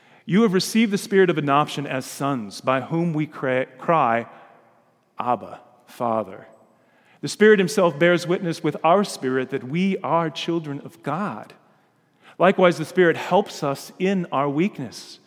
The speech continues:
For we do not know what to pray for as we ought, but the Spirit himself intercedes for us with groanings too deep for words."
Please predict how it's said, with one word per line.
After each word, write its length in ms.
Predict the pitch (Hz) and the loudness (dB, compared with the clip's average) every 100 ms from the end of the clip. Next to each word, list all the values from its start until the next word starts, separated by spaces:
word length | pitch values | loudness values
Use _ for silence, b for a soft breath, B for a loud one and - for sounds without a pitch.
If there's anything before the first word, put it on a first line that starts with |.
| b b b | b b b
For 100 | 143 | 0
we 160 | 135 160 | 2 2
do 100 | 185 | 4
not 200 | 180 185 | 4 4
know 180 | 202 | 4
what 260 | 247 175 147 | 4 2 -2
to 60 | 156 | -8
pray 220 | - 147 | -2 -2
for 260 | 147 151 - | 0 -4 0
as 240 | 151 151 131 | 0 0 -4
we 140 | 147 | -2
ought, 260 | 151 180 175 | 0 0 -2
but 100 | 165 | -6
the 80 | |
Spirit 340 | 156 - 185 175 | -6 0 0 2
himself 380 | 160 - 147 - | -2 -2 -4 -2
intercedes 540 | 180 185 - 208 220 - | -2 -2 -4 -4 -4 -4
for 180 | 160 | -2
us 160 | 147 - | -2 -4
with 180 | 160 143 | -12 -4
groanings 540 | 165 202 190 143 - | -2 0 0 -4 -8
too 320 | - 208 214 185 - | -10 -6 -6 -6 -10
deep 440 | 208 180 147 - B B B - | -6 -4 -6 -8 B B B -20
for 220 | - 175 | -8 -6
words." 880 | 160 196 294 123 95 - - - | -4 -6 -6 -10 -12 -18 -16 -16